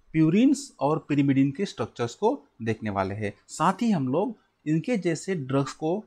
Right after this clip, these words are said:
भी देखने वाले हैं। तो चलिए प्यूरिन का स्ट्रक-, स्ट्रक्चर देखते हैं। तो इसका नाम छोटा है लेकिन इसका स्ट्रक्चर थोड़ा बड़ा है। दूसरी बात,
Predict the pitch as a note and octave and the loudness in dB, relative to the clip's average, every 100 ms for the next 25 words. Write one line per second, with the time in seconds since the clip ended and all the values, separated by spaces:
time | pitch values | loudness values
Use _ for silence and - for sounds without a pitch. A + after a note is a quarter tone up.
0 | _ - B2+ A#3 C#4 - - A2 A2 G2+ | _ -8 -2 0 0 -6 -8 -6 -4 -4
1 | F#2 F#2+ G#2 - _ C#3 - D3+ E3+ G3 | -4 -4 -6 -10 _ -12 -6 -4 0 0
2 | B3 - _ _ D#3+ E3+ G#3+ A3 G#3 - | -2 -10 _ _ 4 6 6 4 2 -2
3 | E3+ - - E3+ - E3 D#3 - F3 G#3 | -10 -14 -6 -6 -2 0 -2 -2 -2 -2
4 | A3 E3 - D#3 C3+ D3 D#3+ F3+ F3+ G3 | -4 -6 -4 -2 0 0 0 0 2 2
5 | C4+ - _ _ C3 C#3 D3 - E3+ - | 0 -4 _ _ -6 -4 -4 -4 -8 -6
6 | C3 - F3 - B2 A3 C4 _ G#2 A2 | -8 -4 -4 -2 2 2 0 _ -4 0
7 | G2+ F#2 G2+ - _ C3+ G#3+ B3 E3+ C#3+ | 0 0 -6 -10 _ -4 -2 0 0 0
8 | F#3 | 0